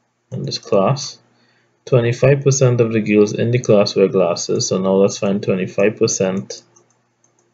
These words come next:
of the twenty-four.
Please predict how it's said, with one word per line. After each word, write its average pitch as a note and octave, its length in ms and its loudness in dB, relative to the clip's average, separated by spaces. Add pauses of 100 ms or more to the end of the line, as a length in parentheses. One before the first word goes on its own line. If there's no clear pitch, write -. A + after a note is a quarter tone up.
(300)
of A2+ 580 0 (600)
the A#2+ 80 -12
twenty-four. F#2+ 720 -2